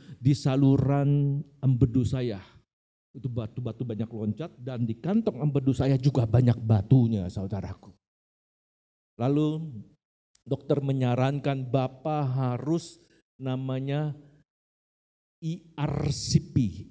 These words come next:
endoskopi. Jadi ada sebuah pipa yang masuk, ya, yang akan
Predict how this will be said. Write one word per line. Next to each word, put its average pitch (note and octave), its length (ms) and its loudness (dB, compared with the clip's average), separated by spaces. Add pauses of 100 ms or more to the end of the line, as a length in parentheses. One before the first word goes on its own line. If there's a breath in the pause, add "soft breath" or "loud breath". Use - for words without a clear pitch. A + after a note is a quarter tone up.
(120)
endoskopi. D3 1400 -4
Jadi A#2 240 -2
ada A2+ 160 -4
sebuah A#2 400 -10
pipa D#3+ 320 -18
yang A#2+ 160 -16
masuk, A2+ 400 -20 (800)
ya, A#2+ 160 -16 (320)
yang A2+ 160 -14
akan A#2+ 340 -2